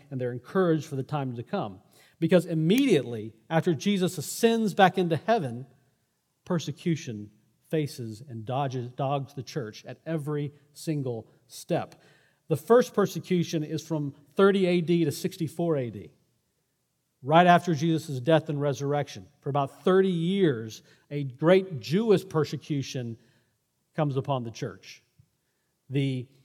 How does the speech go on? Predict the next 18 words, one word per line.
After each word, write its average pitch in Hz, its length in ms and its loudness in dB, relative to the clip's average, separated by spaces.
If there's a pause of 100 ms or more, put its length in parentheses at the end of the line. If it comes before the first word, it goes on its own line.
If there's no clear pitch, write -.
(500)
Jews, 190 560 0 (100)
or 156 140 4
the 143 140 -2
Christians, 160 580 2
these 131 160 -6
new 190 140 0
Christians 170 580 -4
are, 139 240 -4 (260)
are 135 300 -4
hunted 196 480 2
down 160 460 2
and 117 120 -10
stoned 139 640 -4 (1400)
wherever 156 320 2
they're 147 120 0
found. 143 480 -2 (760)
They're 135 120 -6
imprisoned. 135 720 2